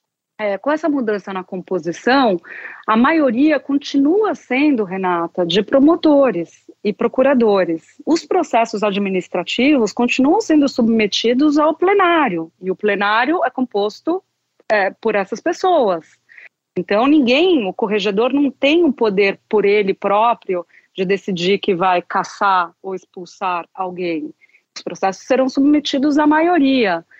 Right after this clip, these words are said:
Você segue o devido processo legal também. É claro, um procurador de justiça indicado pelo Congresso pode estar muito mais a serviço da política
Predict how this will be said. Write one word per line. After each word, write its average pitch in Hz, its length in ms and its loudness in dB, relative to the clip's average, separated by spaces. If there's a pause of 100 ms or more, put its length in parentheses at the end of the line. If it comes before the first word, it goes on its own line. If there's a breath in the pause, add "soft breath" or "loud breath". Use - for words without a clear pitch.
(340 soft breath)
Você 208 80 -4
segue 202 380 -2
o 262 100 2
devido 240 400 0
processo 269 480 -2
legal 269 540 0
também. 175 500 -8 (260)
É - 80 -6
claro, 190 680 -4
um 254 400 0
procurador 180 880 -4 (220)
de 185 160 -6
justiça 170 840 -4 (380 loud breath)
indicado 180 600 0
pelo 165 220 -4
Congresso 180 840 -4 (320)
pode 196 300 -4
estar 233 160 -6
muito 269 320 -2
mais 220 320 0
a 226 40 -4
serviço 190 880 -4 (880)
da 190 120 -2
política 208 840 -2